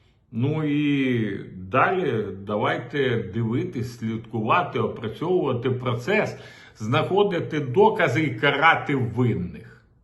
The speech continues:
А винні Пунін, Путін, вони всі з однієї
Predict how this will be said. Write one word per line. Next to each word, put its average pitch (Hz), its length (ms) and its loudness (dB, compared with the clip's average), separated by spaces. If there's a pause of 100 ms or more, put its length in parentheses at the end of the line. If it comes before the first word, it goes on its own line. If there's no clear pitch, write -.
(420)
А - 120 -4
винні 170 600 0 (160)
Пунін, 156 640 -4
Путін, 127 760 -4 (520)
вони 135 600 0
всі 113 580 -6 (180)
з 92 220 -12
однієї 110 840 0